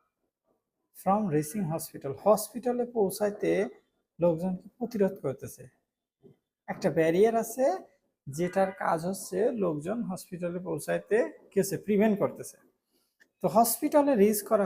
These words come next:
কোথায় আছে, আমরা এটা খুঁজি, তখন আমরা ওই ফিজিক্যাল ব্যারিয়ার পেয়ে যাব।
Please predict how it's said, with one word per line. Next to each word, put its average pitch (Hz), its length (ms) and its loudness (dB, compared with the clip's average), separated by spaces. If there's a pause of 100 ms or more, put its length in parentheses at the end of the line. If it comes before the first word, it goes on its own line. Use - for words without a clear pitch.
কোথায় 156 300 -6
আছে, - 180 -12
আমরা 143 180 -6
এটা 151 120 -2 (100)
খুঁজি, 131 240 -16 (400)
তখন 220 180 -6 (100)
আমরা 214 180 -2 (140)
ওই 190 100 -4 (240)
ফিজিক্যাল 156 420 -4
ব্যারিয়ার 147 320 -2
পেয়ে 180 180 2
যাব। 123 100 2